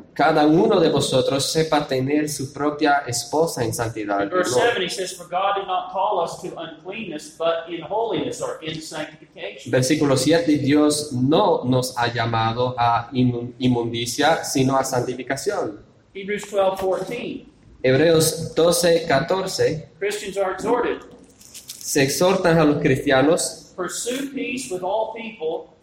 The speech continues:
Speaker 2: and holiness," or sanctification.
Speaker 1: "Seguid la paz con todos y la santidad, sin la cual nadie verá al Señor".
Speaker 2: Without which no one will see the Lord. So sanctification is not only something that occurred in our conversion,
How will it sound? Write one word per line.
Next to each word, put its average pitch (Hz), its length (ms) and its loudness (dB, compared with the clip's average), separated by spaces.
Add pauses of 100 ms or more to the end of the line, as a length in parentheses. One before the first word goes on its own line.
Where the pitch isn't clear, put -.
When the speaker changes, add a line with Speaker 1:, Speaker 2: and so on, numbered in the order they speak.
Speaker 2:
and 196 320 -4
holiness," 220 480 0
or - 100 -12
sanctification. 220 760 -10
Speaker 1:
"Seguid 165 480 4
la 175 180 4
paz 185 260 4
con 151 240 4
todos 147 640 2
y 160 200 4
la 139 200 0
santidad, 139 800 0
sin 160 260 2
la 160 160 2
cual 117 360 0 (120)
nadie 135 640 -6
verá 110 400 -4
al 107 80 -12
Señor". 101 220 -6 (240)
Speaker 2:
Without - 20 -8
which - 220 -10
no 151 160 -4
one 151 180 -10
will 151 80 -14
see 151 240 -18
the 151 160 -16
Lord. 220 340 -8 (1600)
So 180 80 -6
sanctification 240 800 -2
is - 100 -8
not 214 180 0
only 220 140 -2
something 202 340 -8
that 170 140 -4
occurred 190 500 -6
in 175 100 -4
our 156 180 -4
conversion, 170 600 -6